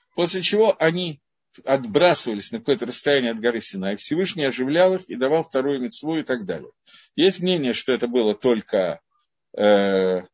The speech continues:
а, два раза, есть мнение, что это было все десять раз во всех, во всех мицвот,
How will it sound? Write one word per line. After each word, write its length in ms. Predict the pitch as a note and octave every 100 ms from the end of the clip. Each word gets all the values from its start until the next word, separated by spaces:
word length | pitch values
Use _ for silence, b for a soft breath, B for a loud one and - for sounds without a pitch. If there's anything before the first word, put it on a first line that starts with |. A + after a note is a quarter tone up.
| _
а, 300 | A2+ B2 F#2
два 280 | G#2 B2+ C#3+
раза, 260 | E3+ E3+
есть 220 | B2+ G#2+ C#3+
мнение, 260 | E3+ E3
что 160 | C#3+ A#2+
это 120 | A#2
было 180 | A2 G2+
все 200 | - G2+
десять 400 | F#2 F#2+ - B2
раз 220 | D3 D3+
во 100 | -
всех, 220 | - A2
во 60 | G2+
всех 300 | - - -
мицвот, 420 | E3+ - D#3+ F#3+